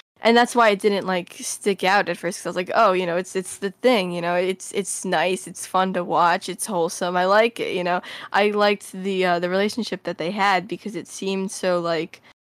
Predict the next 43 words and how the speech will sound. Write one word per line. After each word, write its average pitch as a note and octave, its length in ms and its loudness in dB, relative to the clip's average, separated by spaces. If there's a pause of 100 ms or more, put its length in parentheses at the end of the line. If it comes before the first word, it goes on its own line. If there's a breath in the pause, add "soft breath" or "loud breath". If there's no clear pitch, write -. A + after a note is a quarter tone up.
(460)
they F#3+ 200 6
needed G3 340 6
each F3+ 220 -2
other D#3+ 320 2
and, E3+ 220 -2
like, E3 200 0
sort F3 240 0
of, F3+ 160 -2
like, E3+ 320 -2
you F#3+ 60 -2
know, E3+ 100 -4
'cause F#3 140 -8
she G3 240 -4
was, F3 420 -6
she G3 180 -2
had F#3+ 160 2
nobody, F3 600 2 (300 loud breath)
he G3 460 -2 (340)
had A3 220 6
his G3+ 120 6
son, F#3+ 380 6
but F3+ 100 6
he G#3 160 2
needed, F#3 280 0
like, F3+ 180 -2
a F3 40 -6
companion, F3 680 -2
you F3 60 0
know? F3 220 4 (360 loud breath)
And G3+ 120 4
it G3+ 60 6
was G3+ 180 4
just - 220 -2
genuinely F#3 680 2
very, F3+ 460 2
like, E3 380 -6 (1000)
nice, F#3+ 340 2
like, F#3 120 -8
they F3+ 120 0
worked F3 260 0
well F#3+ 140 2
together. - 560 -10
Um, E3+ 400 0